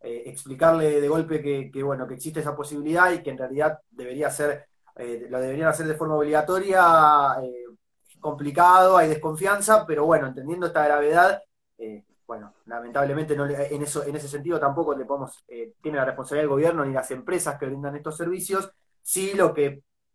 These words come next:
trataríamos o que deberíamos hacer, más allá de que se propague y se, obviamente, eh,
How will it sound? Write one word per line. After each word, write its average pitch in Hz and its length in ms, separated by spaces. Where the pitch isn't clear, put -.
trataríamos 165 800
o 131 100
que 131 220
deberíamos 151 500
hacer, 180 260
más 151 180
allá 151 180
de 147 180
que 160 320
se - 200
propague 180 800
y 131 140
se, 127 600
obviamente, 135 760
eh, 113 640